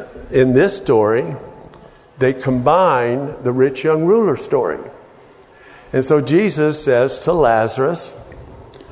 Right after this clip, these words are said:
uh, "You're a wealthy man." And he says, "Yes, I am wealthy." And he says, "Well, would you,"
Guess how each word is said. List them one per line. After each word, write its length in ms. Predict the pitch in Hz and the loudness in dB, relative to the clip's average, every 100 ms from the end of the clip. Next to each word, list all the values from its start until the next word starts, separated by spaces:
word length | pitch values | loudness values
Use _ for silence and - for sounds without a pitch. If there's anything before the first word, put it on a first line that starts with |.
| - - - | -20 -20 -8
uh, 580 | 120 120 113 110 113 113 - - - | -2 2 2 0 -4 -8 -14 -14 -2
"You're 220 | 123 123 | 2 2
a 80 | 120 | 2
wealthy 460 | 123 127 135 139 | 2 0 0 -4
man." 420 | 135 165 117 104 120 - - - - _ _ _ - - - - - - - - | -2 -2 -4 -8 -14 -20 -20 -20 -20 _ _ _ -20 -20 -20 -20 -20 -20 -14 -4
And 160 | 113 | 0
he 100 | 123 | 0
says, 520 | 113 123 113 - - - - - - - - | 0 0 -2 -4 -12 -16 -20 -20 -20 -20 -8
"Yes, 680 | 127 117 113 143 - - - - - - - | 0 2 2 0 -6 -14 -18 -20 -20 -10 -2
I 140 | 123 | 0
am 240 | 147 156 | 0 0
wealthy." 500 | 120 98 98 - - - - - - - - - - - - - - - - | 0 -2 -4 -10 -10 -14 -20 -20 -20 -20 -20 -20 -20 -20 -20 -20 -16 -14 -6
And 140 | 113 117 | -2 0
he 120 | 117 | -2
says, 360 | - 123 113 | 0 -2 -2
"Well, 520 | 113 117 117 120 - - | 0 2 2 0 -4 -6
would 280 | 117 113 117 | -4 -4 -2
you," 440 | 120 123 123 | 0 -2 -4